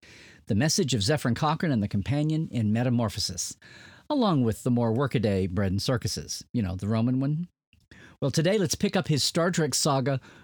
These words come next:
with his following two season two assignments. Obsession, the Vampire Cloud and Trek's first Captain Ahab complex, featuring a young actor Ralph had worked with before, Stephen Brooks. Listen for a mention of the two series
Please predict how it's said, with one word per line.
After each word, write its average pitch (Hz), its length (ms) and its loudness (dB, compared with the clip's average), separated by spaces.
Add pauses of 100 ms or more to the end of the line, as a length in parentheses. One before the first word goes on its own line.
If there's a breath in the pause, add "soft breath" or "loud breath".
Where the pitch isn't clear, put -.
(100)
with 170 180 0
his 190 200 2
following 202 540 2
two 117 180 2
season 107 380 0
two 107 120 0
assignments. 92 640 -4 (320 loud breath)
Obsession, 165 720 0 (440)
the 87 100 -4
Vampire 143 500 2
Cloud 143 460 0
and 92 160 -2
Trek's - 300 -4
first 131 280 -2
Captain 135 340 0
Ahab 113 320 0
complex, 101 640 -4 (560 loud breath)
featuring 220 400 0
a 170 100 0
young 202 320 2
actor 131 460 0
Ralph 143 280 0
had 139 120 -2
worked 131 300 -2
with 135 240 -4
before, 135 500 -4 (320)
Stephen 156 400 0
Brooks. - 560 -4 (220)
Listen 196 280 0
for 196 140 0
a 170 40 4
mention 175 320 2
of 101 60 0
the 107 80 -2
two 170 200 0
series 120 640 2